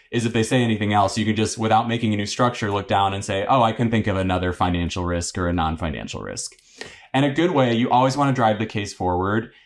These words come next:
And so once you get done with brainstorming, I want you to prioritize or pick one of those things that you came up with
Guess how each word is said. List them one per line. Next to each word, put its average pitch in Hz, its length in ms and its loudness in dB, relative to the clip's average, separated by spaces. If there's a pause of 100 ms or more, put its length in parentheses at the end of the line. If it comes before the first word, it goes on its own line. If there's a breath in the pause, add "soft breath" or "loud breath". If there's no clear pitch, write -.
(140)
And 110 200 2
so 104 520 2
once 117 260 2
you 127 80 4
get 113 300 0
done 110 240 2
with 107 120 -2
brainstorming, 107 720 0
I 104 80 0
want 104 200 2
you 107 60 0
to 98 80 0
prioritize 101 920 0
or 90 120 -2
pick 110 480 -4 (240 soft breath)
one 104 180 2
of 104 80 0
those 104 220 -2
things 98 280 -2
that 95 140 -4
you 98 100 -4
came 95 240 -2
up 92 200 0
with 143 380 -2